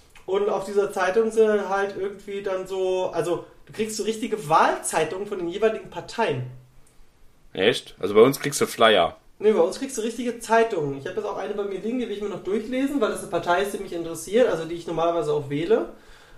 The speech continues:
Speaker 1: Ähm, aber da will ich immer mal wissen, was die so für Berlin machen, weil ich bin
Speaker 2: Aber das
Speaker 1: jetzt
Speaker 2: ist
Speaker 1: ja
Speaker 2: ja schon mal, finde ich schon mal ein guter Weg, dass man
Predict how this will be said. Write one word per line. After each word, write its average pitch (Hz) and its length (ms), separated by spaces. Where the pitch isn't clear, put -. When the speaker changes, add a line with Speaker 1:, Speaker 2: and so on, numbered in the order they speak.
Speaker 1:
Ähm, 185 460
aber 180 160
da 196 100
will 214 60
ich 214 80
immer 214 140
mal 208 120
wissen, 220 200
was 214 140
die 214 60
so 208 120
für 214 100
Berlin 202 320
machen, 143 260
weil 147 140
ich - 80
bin 101 100
Speaker 2:
Aber 104 80
das 113 180
Speaker 1:
jetzt 214 100
Speaker 2:
ist 214 80
Speaker 1:
ja - 60
Speaker 2:
ja 156 60
schon 165 200
mal, 156 240
finde 180 240
ich 165 100
schon 160 140
mal 156 100
ein 143 100
guter 151 360
Weg, 151 260
dass 147 220
man 143 240